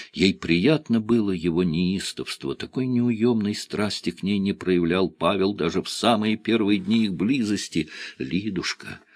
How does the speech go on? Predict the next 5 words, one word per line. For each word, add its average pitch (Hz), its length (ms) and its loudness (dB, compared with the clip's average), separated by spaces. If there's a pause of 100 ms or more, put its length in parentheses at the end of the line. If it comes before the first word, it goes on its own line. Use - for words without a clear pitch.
(460)
родная, 85 720 -4
кровинка 87 720 -6
моя", — 78 480 -6 (300)
повторял 62 520 -4
он, — 73 220 -2